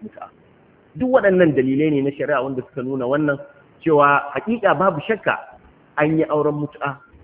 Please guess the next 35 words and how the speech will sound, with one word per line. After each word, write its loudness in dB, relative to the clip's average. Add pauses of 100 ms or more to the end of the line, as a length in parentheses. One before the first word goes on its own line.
(340)
a -20
cikin -8
tarihin -4
addinin -6
Musulunci. -10 (840)
Sahabbai 0
sun -2
yi, -6
kamar -2
yadda -2
Ibn, -6
hadisin -4
Ibn -4
Mas'ud -4
ya 4
nuna, 4 (420)
da -4
hadisin -2
Jabir 0 (1200)
a -6
zamanin 2
Annabi 0
sallallahu -2
alaihi -4
wasallam, -10
amma 2
a 0
zamanin 2
Annabi -2
sallallahu 0
alaihi -2
wasallam -4
aka -12
shafe -10
hukunci. -18